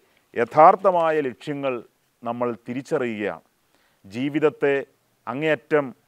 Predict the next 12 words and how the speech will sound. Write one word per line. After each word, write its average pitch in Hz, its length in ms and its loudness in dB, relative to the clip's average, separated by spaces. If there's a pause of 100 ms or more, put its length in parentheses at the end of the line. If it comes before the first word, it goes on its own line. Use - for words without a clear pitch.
(300)
ആഭിമുഖ്യ 175 720 0 (100)
ബോധത്തോടെ 143 680 2 (260)
നോക്കിക്കാണുക, 110 680 -2 (920)
ദുരൂഹതയും 180 680 4 (120)
സങ്കീർണതകളും 180 840 2 (280)
ഒഴിവാക്കുക, 127 560 0 (920)
വായനക്കാരെ 147 920 4 (180)
തെറ്റിദ്ധരിപ്പിക്കുന്ന 156 920 -2 (520)
പദപ്രയോഗങ്ങളും 160 1000 0 (400)
വായനക്കാരെ 170 720 4 (100)
വിഭ്രമിപ്പിക്കുന്ന, 156 840 -2 (840)
വായനക്കാരെ 165 720 2